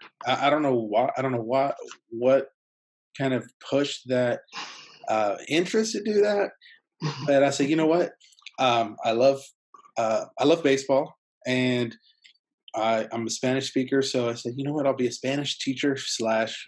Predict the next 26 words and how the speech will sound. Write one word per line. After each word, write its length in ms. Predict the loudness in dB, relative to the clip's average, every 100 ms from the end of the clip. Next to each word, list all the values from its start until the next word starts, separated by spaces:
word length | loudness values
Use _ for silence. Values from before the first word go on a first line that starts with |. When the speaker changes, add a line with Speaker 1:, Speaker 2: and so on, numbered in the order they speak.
| _ -6
Speaker 1:
baseball 460 | -4 -4 -4 -4
coach." 500 | -4 -4 -4 -6 -8 -8 -8 -10 -14 -12
And 260 | -6 -6 -6
so 540 | 0 2 4 0 -4 _ -20 -20 -12
went 340 | -4 0 0
to 60 | 0
Speaker 2:
Nice. 60 |
Speaker 1:
college, 300 | 4 4 4
and 120 | 2 0
that's, 200 | 0 -4
and 120 | -2
that 120 | 0
was 100 | 0
the 60 | 0
goal. 260 | 2 2 0
So 320 | -2 -2 -2 -2
I, 140 | -2 -2
my 80 | -4
degree 280 | 0 2
is 120 | 2 -2
in 60 |
Spanish, 520 | -6 -4 -2 -2 -4
and 100 | -4
I 60 | -4
minored 480 | -2 -2 -2 -2 -4
in, 140 | -6